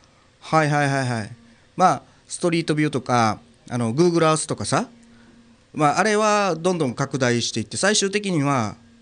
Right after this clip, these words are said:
あのー、写真が引き伸ばすっていうところで止まる。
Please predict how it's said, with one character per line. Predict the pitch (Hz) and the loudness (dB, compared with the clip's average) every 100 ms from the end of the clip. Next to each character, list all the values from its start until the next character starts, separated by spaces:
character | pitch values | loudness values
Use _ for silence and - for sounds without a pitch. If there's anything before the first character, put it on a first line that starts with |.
| - - - - - | -20 -20 -20 -20 -8
あ | 127 | -4
の | 120 117 113 110 107 104 | -2 -2 -2 -4 -4 -4
ー、 | |
写 | 160 | -4
真 | 156 160 156 151 147 | -2 0 0 0 0
が | 196 175 - - - - - | 2 2 -2 -10 -20 -20 -20
引 | - - | -14 -2
き | 226 | 0
伸 | 175 | 2
ば | 175 | 0
す | 202 | -2
っ | |
て | - - | 0 4
い | - | 6
う | 233 | 6
と | 185 | 4
こ | 190 | 0
ろ | 185 | 2
で | 160 | 4
止 | 196 | 6
ま | |
る。 | 170 | 6